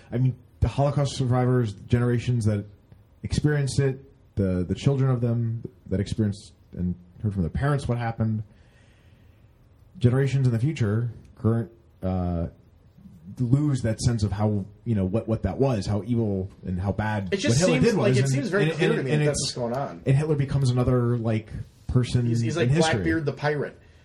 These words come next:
Speaker 2: Yeah, sure, he, like, did these evil things, but, like, I wanna play him on the playground.
Speaker 1: Mm-hmm.
Speaker 2: It's, it's very weird to watch.
Speaker 1: Yeah. Yeah, um, but I mean, uh, yeah,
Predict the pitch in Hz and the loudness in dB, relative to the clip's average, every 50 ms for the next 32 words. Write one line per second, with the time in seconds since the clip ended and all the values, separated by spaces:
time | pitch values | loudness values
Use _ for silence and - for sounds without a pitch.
0 | _ - - 311 403 349 277 240 - - - 240 233 226 233 226 185 180 202 190 | _ -6 -2 0 0 2 0 0 -2 -2 0 2 2 4 2 2 0 0 0 0
1 | 180 160 147 - 170 151 156 147 131 151 160 143 143 139 - - 165 160 151 147 | 2 0 0 -2 -4 -6 -6 -4 -2 -2 -2 -2 -2 -2 -2 -2 -2 -2 -2 -2
2 | 135 117 110 143 147 139 135 131 113 - - 127 135 135 143 170 185 - - 131 | -4 -4 -6 -4 -2 -2 -2 -2 -2 -6 -10 -12 -10 -4 -2 0 0 0 0 -2
3 | - - 156 156 147 151 151 143 139 131 120 - - 151 147 143 131 123 98 85 | -2 0 0 2 2 0 0 0 -2 -2 -4 -4 -4 -2 -2 -2 -2 -4 -6 -6
4 | 71 67 - - _ _ _ _ _ _ - 92 98 92 92 95 95 92 92 - | -10 -14 -18 -20 _ _ _ _ _ _ -8 -6 -4 -2 -2 -2 -2 -4 -6 -8
5 | - - - - - - - _ _ _ _ _ _ _ _ - 143 143 139 131 | -16 -20 -20 -20 -20 -20 -20 _ _ _ _ _ _ _ _ -10 -10 -8 -10 -10
6 | 120 123 156 202 214 208 180 135 135 147 151 131 117 113 101 113 113 104 76 - | -6 -2 0 0 0 0 -2 -2 -2 -2 -2 -2 -4 -4 -4 -4 -4 -4 -6 -10
7 | - - - - - _ _ - - 90 95 95 87 85 - - - - - - | -16 -18 -20 -20 -20 _ _ -10 -6 -4 -2 -2 -2 -4 -6 -12 -18 -20 -20 -20
8 | - - - - - - - _ - - _ _ _ _ - _ _ _ _ _ | -20 -20 -20 -20 -20 -20 -20 _ -20 -20 _ _ _ _ -20 _ _ _ _ _
9 | - - - - - - 92 123 131 110 92 92 - 90 98 98 98 95 95 95 | -20 -20 -20 -16 -4 0 2 2 2 2 -2 -4 -2 -2 0 0 0 0 -2 -2
10 | 92 90 95 - - - - - - 113 113 117 113 110 95 90 98 117 123 117 | -4 -4 -6 -10 -16 -20 -4 0 0 2 2 2 0 -2 -4 -4 -2 -2 0 0
11 | 85 | -2